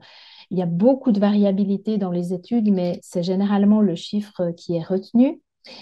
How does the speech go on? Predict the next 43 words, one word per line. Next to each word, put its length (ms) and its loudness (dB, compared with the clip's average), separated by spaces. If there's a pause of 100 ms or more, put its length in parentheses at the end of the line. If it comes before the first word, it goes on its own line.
(260)
Et 260 4
en 140 0
Suisse, 480 -6
ça 120 -4
constituerait 840 -4
entre 320 -8
trois 320 -6
cent 220 -6
mille 260 0
et 80 -6
cinq 220 -2
cent 180 -4
mille 220 -2
personnes. 640 -4 (340)
Donc, 420 0
c'est 160 -6
quand 120 -2
même 140 2
un 120 2
chiffre 320 -6
assez 260 -4
important. 640 -4 (380)
À 100 -4
titre 320 -6
de 100 -4
comparaison, 720 -4
trois 240 -6
cent 160 -2
mille 200 0
personnes, 420 -4
c'est 200 -4
à 80 -6
peu 160 -4
près 240 -6
le 120 0
nombre 220 2
d'habitants 480 -2
de 100 0
la 140 -2
ville 200 -2
de 80 2
Lausanne. 520 -2 (720)
Donc, 520 0